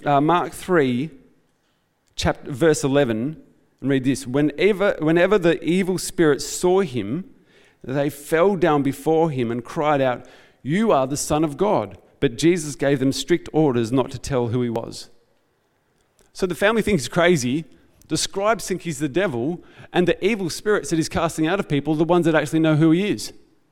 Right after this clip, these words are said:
And then the, his growing group of followers, the apostles, are all sitting around hanging on every word he says.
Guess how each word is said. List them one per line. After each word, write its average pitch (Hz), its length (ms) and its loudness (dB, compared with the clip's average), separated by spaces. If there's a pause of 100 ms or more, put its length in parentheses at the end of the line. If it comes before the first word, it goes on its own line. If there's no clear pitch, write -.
(4000)
And 170 120 2
then 175 300 0
the, 160 180 -2
his 151 240 2
growing 185 500 4
group 170 220 2
of 127 120 -10
followers, 156 420 0
the 123 80 -4
apostles, 151 480 -6
are 135 140 -2
all 165 80 -2
sitting 151 320 -4
around 143 180 -2
hanging 147 240 -4
on 131 140 -4
every 135 160 -6
word 127 200 -4
he 117 80 -6
says. - 460 -10